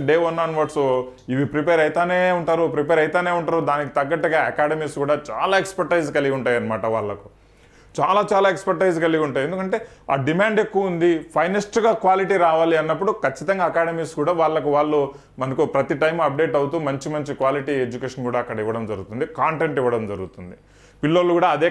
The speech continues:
కసితో చదువుతుంది. ఎందుకంటే ఇక్కడ ఈ ఎగ్జామ్ పోతే పోతే ఏముంది, ఏదో ఒకటి సాఫ్ట్‌వేర్ జాబ్ చదువుకున్నా, ఇప్పుడు ఇవాళ రోజుల్లో డిగ్రీ చదివిన వాళ్ళు కూడా సాఫ్ట్‌వేర్ జాబ్ వస్తుంది, ఆ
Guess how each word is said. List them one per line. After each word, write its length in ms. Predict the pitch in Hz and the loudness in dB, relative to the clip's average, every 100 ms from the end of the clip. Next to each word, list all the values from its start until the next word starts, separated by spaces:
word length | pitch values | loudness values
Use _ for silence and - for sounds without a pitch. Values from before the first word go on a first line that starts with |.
| 165 | 0
కసితో 260 | 131 147 139 | -2 -4 -2
చదువుతుంది. 240 | 127 123 | -2 -2
ఎందుకంటే 260 | 170 185 156 120 | -4 -2 -2 0
ఇక్కడ 160 | 185 185 190 185 - _ _ _ - 233 107 | 2 2 2 -2 -16 _ _ _ -20 -6 -2
ఈ 40 | 123 | 0
ఎగ్జామ్ 260 | 117 131 160 | 2 0 2
పోతే 180 | 156 151 139 | 0 0 0
పోతే 180 | 135 139 135 | 0 2 2
ఏముంది, 380 | 135 139 135 135 139 | 2 -2 -2 -4 0
ఏదో 80 | 120 131 | 2 2
ఒకటి 140 | 127 127 | 0 0
సాఫ్ట్‌వేర్ 380 | 120 120 131 117 | 0 0 -2 2
జాబ్ 120 | 123 117 | 0 2
చదువుకున్నా, 380 | 117 113 117 123 | 0 0 -2 -2
ఇప్పుడు 160 | 139 120 | -2 0
ఇవాళ 160 | 120 123 123 | 2 2 0
రోజుల్లో 220 | 127 139 117 | 0 0 0
డిగ్రీ 160 | 113 131 | 0 0
చదివిన 200 | 120 117 | 0 0
వాళ్ళు 120 | 113 | -2
కూడా 100 | 113 143 | -4 -4
సాఫ్ట్‌వేర్ 320 | 113 98 113 107 | -4 -2 -4 -4
జాబ్ 140 | 110 120 | -6 -8
వస్తుంది, 260 | - 95 - _ - - _ | -12 -14 -16 _ -20 -20 _
ఆ 40 | - | -10